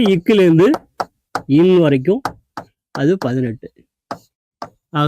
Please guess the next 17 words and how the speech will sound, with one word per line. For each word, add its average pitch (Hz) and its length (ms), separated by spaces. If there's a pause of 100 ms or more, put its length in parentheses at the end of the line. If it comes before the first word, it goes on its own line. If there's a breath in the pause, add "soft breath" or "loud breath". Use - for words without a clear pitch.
(120)
மொத்தம் 143 300
முப்பது. 117 360 (1800)
இந்த 185 140 (160)
உயிரும் 302 480
மெய்யும் 240 460 (140)
சேர்ந்துதான் 226 480
உயிர்மெய்யே 220 460
அவ-, 196 260
மத்த 185 240
எழுத்துக்கெல்லாம் 185 460
வருது 143 220
இல்லையா? 160 240 (440)
இப்ப 160 160 (680)
இது 160 120 (120)
தமிழுக்கு 240 400 (160)
உயிராக, 220 320 (100)
இப்ப 175 160